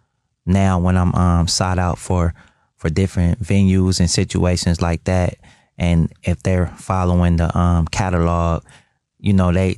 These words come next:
they, they piggyback on records that I'm doing with people collectively. So a lot of times it is, um,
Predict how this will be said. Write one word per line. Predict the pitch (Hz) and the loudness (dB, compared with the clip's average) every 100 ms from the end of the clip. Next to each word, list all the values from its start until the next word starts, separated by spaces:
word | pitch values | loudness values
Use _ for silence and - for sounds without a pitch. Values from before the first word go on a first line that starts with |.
| - | -2
they, | 87 90 85 | 0 0 -2
they | 85 87 - _ | -2 -2 -4 _
piggyback | - 92 - 87 87 - | -4 -2 -2 -2 -2 0
on | 87 85 | 2 2
records | 85 90 - 82 | 2 0 -2 -2
that | 87 | 0
I'm | 87 | 0
doing | 85 90 87 | 2 2 2
with | 87 82 | 2 0
people | 95 - 90 | -4 -2 -4
collectively. | - 85 90 - 87 92 87 | -2 0 0 -2 -4 -2 -2
So | - 95 85 - - _ | 0 -2 -2 -10 -20 _
a | 98 | 0
lot | 104 107 | 2 2
of | 104 | 0
times | - 101 98 98 | 0 2 2 2
it | 95 95 | 0 0
is, | 101 104 98 90 | 2 2 2 2
um, | 98 92 92 87 | 2 4 2 2